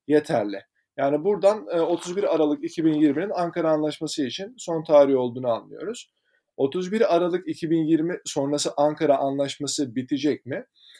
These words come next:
E, bu durumda bitecek gibi duruyor. Zaten o belgede de otuz bir Aralık iki bin yirmiden sonra yeni bir başvuru, e, yapılamayacağı,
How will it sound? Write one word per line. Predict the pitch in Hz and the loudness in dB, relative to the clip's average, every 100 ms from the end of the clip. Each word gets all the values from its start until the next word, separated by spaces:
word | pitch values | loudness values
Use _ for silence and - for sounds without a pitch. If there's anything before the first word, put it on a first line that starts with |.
| - | -8
E, | 143 143 143 | 0 0 2
bu | 202 | -2
durumda | 214 196 185 220 214 165 | 0 -2 0 0 0 -2
bitecek | 180 165 185 185 | -8 0 0 0
gibi | - 120 107 | -4 -6 -6
duruyor. | 107 139 185 | -6 -4 -4
Zaten | 170 156 170 165 | -2 -2 -2 -2
o | 160 151 | 0 4
belgede | 160 160 160 156 | 4 6 2 2
de | 151 190 - | 0 -4 -6
otuz | 147 - 151 | -14 -12 -2
bir | 165 143 | 0 2
Aralık | 139 135 | 0 -2
iki | 139 139 | -8 -8
bin | 143 | -4
yirmiden | 147 147 147 | -2 0 0
sonra | 143 156 | 0 -6
yeni | 165 147 143 | -4 -4 -2
bir | 139 | 0
başvuru, | 139 135 - 143 196 _ _ _ _ | 0 0 -6 -8 -8 _ _ _ _
e, | 131 135 135 135 | -4 0 2 2
yapılamayacağı, | 143 147 156 160 143 120 123 107 160 | 2 0 2 2 2 0 -2 -6 -6